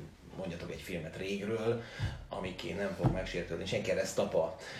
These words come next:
Na, szóval például a Keresztapa, ö, volt akkor mondjuk hatezer fő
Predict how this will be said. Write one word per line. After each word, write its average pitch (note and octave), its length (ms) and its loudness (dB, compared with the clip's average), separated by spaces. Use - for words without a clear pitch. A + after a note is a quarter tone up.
Na, - 320 10
szóval G2 260 8
például G2+ 220 4
a F#2+ 40 2
Keresztapa, F2+ 720 6
ö, E2 40 4
volt G#2+ 240 8
akkor F2+ 220 0
mondjuk F2+ 220 -2
hatezer E2+ 520 2
fő E2+ 320 2